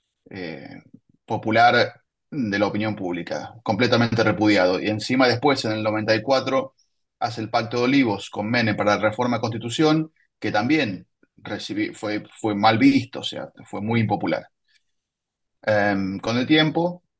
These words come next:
se transformó en, en el padre de la democracia, que está bien, ¿no? Que está bien. Y uno empezó a ver algunos de sus discursos que hablaban sobre un Estado corporativo, ¿no? Tomado por corporaciones y mafias, pa, pa, pa, el famoso discurso de Parque Norte.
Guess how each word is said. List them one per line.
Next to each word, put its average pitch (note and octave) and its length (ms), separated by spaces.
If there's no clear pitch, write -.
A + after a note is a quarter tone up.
se - 80
transformó G#2+ 460
en, G#2+ 260
en G#2 160
el G2+ 120
padre A2+ 300
de G2+ 60
la G2+ 80
democracia, E2+ 640
que A2+ 100
está A#2 160
bien, A#2+ 460
¿no? B2+ 280
Que A2 120
está A2+ 160
bien. A2 320
Y A2 40
uno B2 140
empezó A#2 300
a A#2+ 40
ver B2+ 160
algunos B2 360
de - 60
sus A2+ 100
discursos A#2 680
que - 60
hablaban A2 480
sobre G#2 600
un G#2+ 180
Estado G#2+ 440
corporativo, G#2 1000
¿no? A#2 220
Tomado G#2+ 500
por G#2+ 540
corporaciones G#2 760
y G#2 40
mafias, A2 400
pa, G#2 160
pa, G2+ 60
pa, A#2+ 120
el A2 60
famoso G#2+ 360
discurso G#2 340
de G#2+ 80
Parque A2 240
Norte. A2+ 480